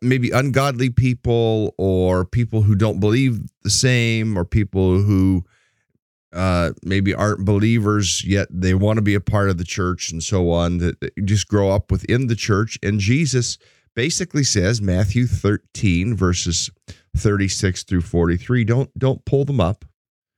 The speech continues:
Uh, you don't need to pull them up. And, and I guess that was the explanation of the parable. Uh, if you go back up to verses, uh, twenty-four through thirty in Matthew chapter thirteen, uh,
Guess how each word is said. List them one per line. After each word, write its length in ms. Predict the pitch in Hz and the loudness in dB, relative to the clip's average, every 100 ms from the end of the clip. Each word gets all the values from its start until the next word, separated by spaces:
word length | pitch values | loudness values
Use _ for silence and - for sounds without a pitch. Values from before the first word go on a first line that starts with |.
| _ _ | _ _
Uh, 140 | - 87 | -4 -2
you 120 | 104 | 2
don't 320 | 104 110 120 - | 2 2 0 -2
need 300 | 107 113 101 | 0 0 0
to 80 | |
pull 260 | 95 107 90 | -2 0 2
them 160 | 85 85 | 2 0
up. 160 | 92 | 0
And, 140 | 80 85 | -2 -2
and 440 | 92 - - 62 | -2 -4 -6 -6
I 20 | 76 | -2
guess 220 | 90 90 | -2 0
that 180 | 90 - | -4 -4
was 300 | 78 - - | -6 -8 -10
the 160 | 82 - | -10 -4
explanation 1040 | 98 - - 90 85 113 131 - 95 85 - | -4 -4 -2 0 2 0 0 -4 -4 -4 -4
of 280 | - 82 73 | -2 0 0
the 100 | 78 | -4
parable. 680 | - 87 78 71 67 82 98 _ _ _ _ _ - | -2 0 0 0 0 -2 -4 _ _ _ _ _ -6
Uh, 100 | 82 - | -4 -4
if 220 | 90 98 | -4 -2
you 80 | 92 | 0
go 180 | 92 | 0
back 360 | 85 90 90 - | 2 0 0 -4
up 240 | 78 - - | -6 -6 -6
to 280 | 95 85 | -2 -2
verses, 760 | 76 80 80 - 85 78 73 - | 0 -2 -2 -2 -2 -2 -4 -4
uh, 200 | 73 69 - _ - | -4 -4 -8 _ -12
twenty-four 640 | - 98 82 - 92 87 | -2 -2 -2 0 0 2
through 240 | 85 85 | 0 -4
thirty 420 | 78 - 92 85 78 | -2 0 0 0 -2
in 180 | - 78 | -4 -4
Matthew 420 | 78 78 - 80 | -2 -4 -4 -6
chapter 460 | 73 - 78 - 78 | -4 -2 -4 -4 -8
thirteen, 560 | - 90 - 98 85 78 _ _ _ _ - | -4 -4 -2 -2 -2 -4 _ _ _ _ -4
uh, 220 | 82 | -2